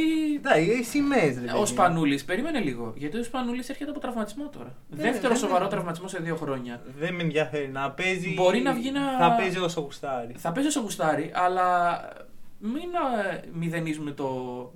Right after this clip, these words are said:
Speaker 1: Το σινά να σταματήσει.
Speaker 2: Ναι.
Speaker 1: Μπα, είναι
Speaker 2: Κοίτα, είναι άσχημος τρόπος να σταματήσεις,
Speaker 1: Ναι, ρε,
Speaker 2: Σπανούλης.
Speaker 1: αλλά
Speaker 2: Πολύ
Speaker 1: και
Speaker 2: άσχημος
Speaker 1: όχι μόνο
Speaker 2: τρόπος.
Speaker 1: άσχημος, δεν, ο ίδιος δεν θα το επιτρέψει.
Speaker 2: Το θέμα είναι, λοιπόν, ότι κρατάω Πρίντεζη, Σπανούλη, Παπα-Νικολάου.
Speaker 1: Πολύ σημαντική χρονιά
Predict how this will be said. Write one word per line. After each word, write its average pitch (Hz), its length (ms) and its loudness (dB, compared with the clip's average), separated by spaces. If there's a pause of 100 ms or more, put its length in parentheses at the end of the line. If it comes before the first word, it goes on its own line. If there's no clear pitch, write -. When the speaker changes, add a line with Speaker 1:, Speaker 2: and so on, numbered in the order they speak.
Speaker 1:
Το 143 100 -10
σινά 143 200 -10
να 139 60 -6
σταματήσει. 123 840 -8
Speaker 2:
Ναι. 127 360 -4 (160)
Speaker 1:
Μπα, 113 100 -12 (120)
είναι 113 320 -14 (380)
Speaker 2:
Κοίτα, 185 280 2
είναι 190 140 2
άσχημος 190 280 0
τρόπος 170 180 -2
να 139 60 -4
σταματήσεις, 139 460 -6
Speaker 1:
Ναι, 156 80 0
ρε, 156 60 2
Speaker 2:
Σπανούλης. 143 300 0
Speaker 1:
αλλά 139 220 0
Speaker 2:
Πολύ 139 180 2
Speaker 1:
και 139 80 4
Speaker 2:
άσχημος 156 260 4
Speaker 1:
όχι 165 100 4
μόνο 190 160 0
Speaker 2:
τρόπος. 143 160 4
Speaker 1:
άσχημος, 135 260 -8
δεν, 165 400 -4
ο 160 40 2
ίδιος 165 340 0
δεν 123 120 -4
θα 120 100 -8
το 113 80 -10
επιτρέψει. 117 580 -12
Speaker 2:
Το 208 140 0
θέμα 294 320 2
είναι, 285 160 4
λοιπόν, 254 280 2
ότι 226 120 -2
κρατάω 180 680 2 (120)
Πρίντεζη, 160 500 -2
Σπανούλη, 139 840 -4 (320)
Παπα-Νικολάου. 131 760 0 (720)
Speaker 1:
Πολύ 156 320 2
σημαντική 156 480 -2
χρονιά 127 540 -10